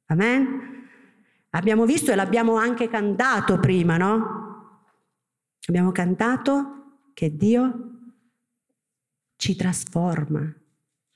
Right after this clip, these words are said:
e che la sua presenza dentro di noi deve traboccare. Gloria a Dio. Tutti quei difetti che noi abbiamo, purtroppo, vengono da che cosa?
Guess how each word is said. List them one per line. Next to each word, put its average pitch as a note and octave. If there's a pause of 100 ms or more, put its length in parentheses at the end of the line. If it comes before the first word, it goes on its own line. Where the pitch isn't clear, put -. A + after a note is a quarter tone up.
(280)
e F#3
che G#3+
la G3+
sua A#3+
presenza A#3
dentro B3
di G#3
noi D4+ (840)
deve A#3
traboccare. F#3 (200)
Gloria E3+
a -
Dio. D#3 (2000)
Tutti A4
quei D#4
difetti C4
che G3+
noi A3
abbiamo, G3
purtroppo, A#3
vengono A#3
da A#3
che A#3+
cosa? -